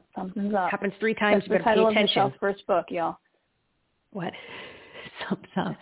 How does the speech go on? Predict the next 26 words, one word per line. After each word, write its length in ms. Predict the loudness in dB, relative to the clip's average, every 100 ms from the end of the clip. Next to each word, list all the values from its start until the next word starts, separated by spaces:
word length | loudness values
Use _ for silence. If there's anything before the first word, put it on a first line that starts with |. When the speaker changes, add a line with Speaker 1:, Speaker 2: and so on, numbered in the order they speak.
| 0
Speaker 1:
That's 180 | 0 0
the 80 | -6
title 300 | 0 2 2
of 100 | 0
your 100 | -2
first 240 | -4 -6 -2
book, 180 | -2 -2
Something's 360 | -2 -4 -4 -8
Up. 160 | -8 -8 -18 _ _ _ _ -20 -20 _ -12
Speaker 2:
<laughs> 260 | -12 -8 -8 -8 -8 -8 -10 -12 -6 -8 -6 -12 -14 _ -20 -20 _ _ _ -10 -8 -8 -12 -14 -20 _ _ -6
Something's 480 | -4 -2 -2 -4 -4 -6 -4
up. 340 | -4 -6 -10 -16 -16 -20 -20 -20 _ _ _ _ _ -14
Speaker 1:
Something's 320 | -12 -10 -10 -10
up. 140 | -10 0
Speaker 2:
Some-, 160 | 0 0
I'm 140 | 2 2
writing 200 | 4 0
it 80 |
down. 220 | -4 -8 -10 _ -10 -6
Something's 300 | -4 -2 -2
up. 280 | -4 -6 _ -20 -18 -18 -20 -20 -20 _ _ _ -20 _ _ _ _ _ -2
Ah, 280 | 2 2 0 -6
Speaker 1:
There 80 | -6
you 60 |
go. 140 | -4 -4 -6 -8
It's, 140 | -6